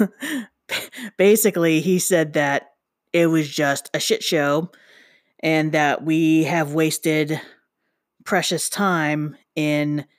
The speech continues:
taking care of the response to begin with. Um, I believe that one thing that was mentioned was that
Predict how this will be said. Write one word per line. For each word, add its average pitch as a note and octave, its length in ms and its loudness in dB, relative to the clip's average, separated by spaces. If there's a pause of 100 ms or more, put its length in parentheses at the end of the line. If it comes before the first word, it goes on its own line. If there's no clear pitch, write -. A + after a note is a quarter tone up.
(460)
taking D#3+ 300 -4
care D#3 280 -2
of C#3+ 140 -4
the C#3+ 340 -2
response C#3+ 600 -6
to - 100 -14
begin D3 300 -4
with. B2+ 360 -10 (600)
Um, C3+ 640 -4 (680)
I F3 80 4
believe E3+ 360 4
that D#3 160 4
one E3+ 180 2
thing E3 220 0
that D3+ 200 2
was D3+ 200 -2
mentioned D3+ 440 -2
was C#3+ 200 -6
that C#3+ 480 -4